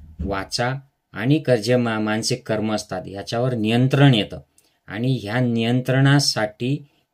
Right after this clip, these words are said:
ज्या लोकांनी आपल्याला धर्म शिकवला पाहिजे, ज्यांनी धर्माचा संदेश दिला पाहिजे, या लोकांचंच काया, वाचा, मन याच्यावर नियंत्रण नाही. बघा काय बोलतात ते,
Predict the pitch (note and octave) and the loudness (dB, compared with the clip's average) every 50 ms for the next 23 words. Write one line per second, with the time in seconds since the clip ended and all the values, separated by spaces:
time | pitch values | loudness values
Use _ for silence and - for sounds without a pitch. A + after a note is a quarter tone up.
0 | F#2+ F#2 G#2 A2+ A#2+ B2+ B2+ B2 B2 - B2 A#2+ C3 C3 C3 B2+ - B2+ B2 B2 | -14 -8 -4 -2 0 2 2 0 0 0 0 0 0 0 0 -2 -2 0 0 0
1 | C3 C3 A#2+ G#2+ G2+ G2 G2 G#2 A#2 B2 B2 - - A2 - - A2 A#2 B2 B2+ | 0 0 -2 -4 -6 -6 -4 -2 -2 -2 -4 -4 -6 -6 -4 -2 0 2 2 2
2 | B2 A#2+ A2 G#2+ G#2 G#2+ G2 G2+ G2+ G#2 A2 A#2 G#2 G#2 G2+ F#2+ F#2+ G#2 G#2+ A2 | 2 2 -2 -2 0 -2 -2 -2 -4 -4 -4 -4 -4 -6 -6 -4 -4 -4 -6 -6
3 | - - A#2 A2+ - - G2 G#2 A2 C3 C3+ B2 A#2 A#2 A2+ A2+ A2 G#2+ G#2 G2+ | -6 -6 -6 -6 -4 -4 -4 -2 2 2 2 2 2 -2 -2 -2 -2 -2 -2 -4
4 | F#2+ F2+ F#2+ F#2 - - _ _ _ _ - F#2+ F#2+ G#2 G#2+ A#2+ B2+ C3 C3+ C3 | -4 -4 -6 -8 -8 -10 _ _ _ _ -14 -8 -6 -4 -4 -2 0 0 0 2
5 | - C#3+ D3 D3+ C#3+ D3 D#3 D#3 D3+ - - D#3 D3+ D3 D3 - _ _ _ _ | 4 6 6 6 4 4 4 4 4 2 0 0 0 0 -2 -6 _ _ _ _
6 | _ _ A#2 A2+ B2+ C3+ C3+ C#3 C#3 C3+ C3+ C3 B2+ - C#3 C3+ C3+ C3+ C3+ C3+ | _ _ -6 -2 0 2 4 4 4 4 4 2 2 2 4 6 6 6 6 6
7 | C3 C3 B2+ - B2+ B2+ B2+ B2 B2 B2 A#2+ A#2 A#2 G#2+ A#2 A2+ A2+ G#2+ G2+ F2+ | 4 4 2 2 4 4 4 4 4 2 0 0 -2 -2 -2 -2 -2 -2 -4 -4
8 | E2 E2 F2+ G2+ A#2+ A#2 B2 A#2+ - - A#2 A#2 A#2+ A2+ A2 G#2 G2+ F#2+ G2+ F#2+ | -6 -8 -4 -4 0 2 2 0 0 0 0 0 0 2 0 -2 -2 -2 -4 -6
9 | - - _ E2 D#2 D2 | -8 -8 _ -12 -12 -12